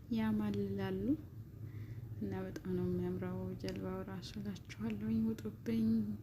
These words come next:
ውጡብኝ ይላል። አሁን ብርድ ነው ሰዓቱ። እንግዲህ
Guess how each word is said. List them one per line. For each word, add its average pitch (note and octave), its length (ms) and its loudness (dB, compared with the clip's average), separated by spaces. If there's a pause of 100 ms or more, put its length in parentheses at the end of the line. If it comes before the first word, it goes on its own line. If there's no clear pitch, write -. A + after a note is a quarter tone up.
(140)
ውጡብኝ B3 560 4
ይላል። F#3+ 300 -2 (1000)
አሁን G3+ 340 2
ብርድ - 360 -2
ነው G3 200 0
ሰዓቱ። G3 440 -4
እንግዲህ - 440 0